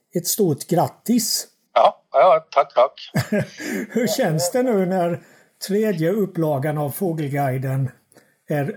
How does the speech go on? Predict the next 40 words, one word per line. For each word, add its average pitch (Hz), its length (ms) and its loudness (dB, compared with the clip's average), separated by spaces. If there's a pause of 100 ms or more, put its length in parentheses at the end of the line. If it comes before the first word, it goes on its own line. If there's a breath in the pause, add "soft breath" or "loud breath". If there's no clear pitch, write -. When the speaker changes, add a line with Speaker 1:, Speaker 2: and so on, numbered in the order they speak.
Speaker 1:
ute? 180 400 -4
Speaker 2:
Eh, - 1600 -10 (540 loud breath)
ja, - 220 -6
lättnad. 135 500 4 (500 soft breath)
Speaker 1:
<laughs> - 20 -
Lättnad. 196 200 0
Speaker 2:
Det 294 60 2
var 139 140 -2
väl, 131 160 -2 (680)
ja, 131 440 8
det 123 100 -4
var 131 120 -8
ju 117 120 -18
tretton - 640 -8
år 151 180 -8
sedan 151 180 -2
andra 127 280 2
upplagan, 110 480 -2
så 135 100 -8
det 117 60 -4
var 120 120 -4
verkligen 117 400 -2
på 147 80 -12
tiden. 117 380 -6 (840 soft breath)
Speaker 1:
Ja. 139 140 -4 (100)
Speaker 2:
Eh, 123 280 -6
det, - 60 -18 (180)
eh, 123 300 2
drog 127 240 -6
ut 117 140 -6
alldeles 120 440 0
för 139 80 -2
länge 113 180 0
på 131 120 -14
tiden. 120 480 -10
Det 120 120 0
berodde 117 280 -6
ju 110 80 -4
på 123 180 0
att, 107 120 -4